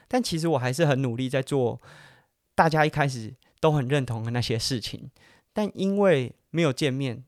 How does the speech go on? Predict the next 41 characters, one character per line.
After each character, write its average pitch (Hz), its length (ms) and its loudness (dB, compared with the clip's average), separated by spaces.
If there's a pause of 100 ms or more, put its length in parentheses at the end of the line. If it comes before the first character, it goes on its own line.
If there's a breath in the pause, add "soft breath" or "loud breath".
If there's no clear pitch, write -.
导 117 240 -4
致 170 280 -10
呢， 120 280 -10 (140)
沟 165 180 -2
通 170 180 -4
可 143 120 -8
能 113 100 -8
不 123 100 -8
是 143 120 -10
这 143 120 -6
么 120 140 -6
顺 123 260 -4
畅， 123 240 -8 (540 loud breath)
感 123 260 -6
觉 131 240 -4
上 160 300 -4 (200 soft breath)
好 131 180 -6
像 190 280 -4 (340 soft breath)
彼 185 140 -6
此 160 180 -6
之 156 140 -10
间 160 300 -4 (160 soft breath)
好 127 160 -2
像 185 140 -4
就 196 100 -4
多 196 340 -2
了 147 300 -2
那 175 160 0
一 139 100 -2
道 139 300 2 (100)
沟， 120 320 0 (200)
那 143 120 -4
一 143 80 -4
个 117 300 -4
沟 156 260 2
通 147 260 -6
上 147 260 -4
面 139 220 -4
的 120 80 -8
障 117 280 -6
碍， - 220 -10